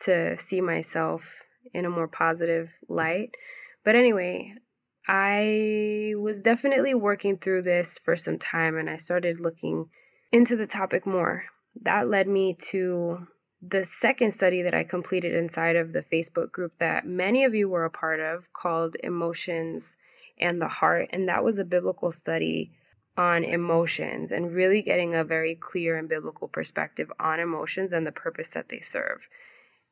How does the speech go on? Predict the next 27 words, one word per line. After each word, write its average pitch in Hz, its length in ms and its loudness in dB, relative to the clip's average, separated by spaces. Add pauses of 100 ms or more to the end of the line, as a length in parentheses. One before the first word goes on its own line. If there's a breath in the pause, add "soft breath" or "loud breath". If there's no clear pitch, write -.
(120)
And 165 580 0
that 175 320 0
also 233 320 2
taught 175 320 -2
me 160 120 0
a 151 100 -4
lot. 156 340 0 (540)
So 180 340 -4
in 185 200 -4
preparation 190 580 -2
for 180 160 -4
this 185 160 -2
particular 165 840 -2
episode, 160 640 -2
which 160 320 -4
again 170 300 -2
is 160 160 -4
just - 260 -6
an 165 160 2
introductory 160 920 -4
episode, 233 640 0 (560 soft breath)
I 185 120 4
wanted 185 420 4
to 240 120 6
get 180 640 2
a 175 120 0
broader 165 920 4